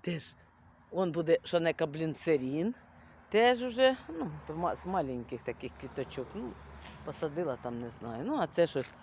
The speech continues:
оці ось великі в мене, ті, е-, екс-, експлорер. Експлорер, да, експлорер. Ну, от дивіться, зніму вам общий ось,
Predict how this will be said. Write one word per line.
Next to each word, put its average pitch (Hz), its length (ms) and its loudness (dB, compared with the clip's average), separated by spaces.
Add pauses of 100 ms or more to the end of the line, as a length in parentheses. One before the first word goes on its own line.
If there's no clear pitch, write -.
(200)
оці 135 340 -4
ось 120 200 -4
великі 131 540 -2
в 120 40 -6
мене, 113 300 -8 (640)
ті, 127 200 -12 (180)
е-, 147 220 -2
екс-, - 340 -4
експлорер. 131 920 -4 (2250)
Експлорер, 190 480 -8 (280)
да, 175 200 -8 (200)
експлорер. - 460 -20 (960)
Ну, 240 220 0
от 147 160 -2
дивіться, 143 540 -2
зніму 151 400 -2
вам 127 260 -4
общий 262 560 -2
ось, 247 320 -2